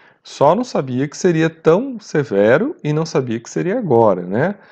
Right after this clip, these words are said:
O que eu tinha falado lá nos vídeos lá atrás, que a gente tinha visto matéria sobre o assunto, é que esse, esse controle, ele iria começar a partir de, né,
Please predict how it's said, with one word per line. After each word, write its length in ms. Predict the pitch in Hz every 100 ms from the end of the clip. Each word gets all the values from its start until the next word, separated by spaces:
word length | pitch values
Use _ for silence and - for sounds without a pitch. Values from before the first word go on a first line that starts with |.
| _ _
O 60 | 104
que 120 | -
eu 60 | 135
tinha 160 | -
falado 420 | 165 156 147 139 131
lá 140 | 170
nos 160 | 190 117
vídeos 320 | 120 117 104
lá 80 | 98
atrás, 480 | - 107 120 170
que 100 | -
a 40 | 104
gente 200 | 107 104
tinha 220 | - 101
visto 340 | 92 117 -
matéria 340 | 104 95 104 98
sobre 260 | - 92
o 20 | 92
assunto, 440 | - 151 220 - _ - - _
é 120 | - 113
que 200 | - 135
esse, 400 | 139 202 - -
esse 260 | 135 -
controle, 840 | - 147 120 - 113 170 160 107 -
ele 220 | - 113
iria 260 | 120 127 151
começar 800 | 151 147 135 - 120 131 185 - _ - 113 _ _ _
a 140 | 110 113
partir 500 | 123 120 - 165 185
de, 340 | 170 185 190
né, 380 | 147 156 214